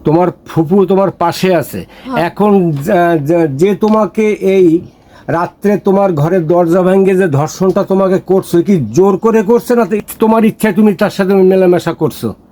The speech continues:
Speaker 2: জোর করে আমার সাথে।
Speaker 1: তার নাম কি?
Speaker 2: চাচাতো বোনের স্বামী আমার সাথে ধর্ষণ।
Speaker 1: তোমার চাচাতো বোনের স্বামী তোমার সাথে এইটা করছে কিভাবে? এটা কি তোমার কি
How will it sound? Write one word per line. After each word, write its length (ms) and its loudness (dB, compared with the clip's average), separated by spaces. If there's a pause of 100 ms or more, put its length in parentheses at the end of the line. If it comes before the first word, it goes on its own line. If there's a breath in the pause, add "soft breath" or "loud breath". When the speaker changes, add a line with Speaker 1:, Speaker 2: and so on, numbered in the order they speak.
(140)
Speaker 2:
জোর 300 -4
করে 260 -2
আমার 200 -4
সাথে। 320 -6
Speaker 1:
তার 200 0
নাম 300 2
কি? 280 -2
Speaker 2:
চাচাতো 420 -4
বোনের 360 -2
স্বামী 440 -4
আমার 220 -4
সাথে 340 -10
ধর্ষণ। 340 -12
Speaker 1:
তোমার 340 2 (220)
চাচাতো 460 -2
বোনের 300 2
স্বামী 600 -2
তোমার 240 0
সাথে 380 -4
এইটা 280 0
করছে 320 -2
কিভাবে? 460 2
এটা 280 0 (100)
কি 100 0
তোমার 300 0
কি 240 2